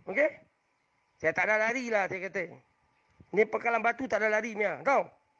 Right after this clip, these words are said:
Dia mau tahu siapa jadi batu. Lu jadi batu kau, saya jadi batu. Buka online berani.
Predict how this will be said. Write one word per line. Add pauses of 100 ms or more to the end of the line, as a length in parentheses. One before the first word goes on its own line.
(1600)
Dia
mau
tahu
siapa
jadi
batu.
Lu
jadi
batu
kau,
saya
jadi
batu. (400)
Buka
online
berani.